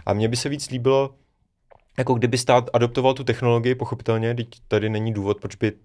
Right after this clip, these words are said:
takovýhle způsob plateb, který jsou jednodušší, eh, nejsou zatím asi úplně levnější, protože je to, je to energeticky docela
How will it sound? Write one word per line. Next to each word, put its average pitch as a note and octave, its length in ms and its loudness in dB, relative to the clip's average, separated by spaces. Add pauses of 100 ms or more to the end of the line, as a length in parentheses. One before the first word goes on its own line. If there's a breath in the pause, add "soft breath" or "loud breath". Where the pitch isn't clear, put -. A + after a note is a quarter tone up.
takovýhle A2 460 0
způsob - 380 -6
plateb, G2 380 2
který G2+ 180 -4
jsou G2+ 340 -2 (200 soft breath)
jednodušší, G#2+ 720 -2 (440 soft breath)
eh, - 40 -12 (840)
nejsou A2 300 -2
zatím C3+ 220 -2
asi C3 140 -2
úplně C#3+ 180 2
levnější, A2 440 0
protože G#2 340 -4
je G2 240 0
to, G#2 400 -2
je G2+ 200 -4
to G2+ 560 -4 (280)
energeticky G#2 600 -4
docela A#2 180 -4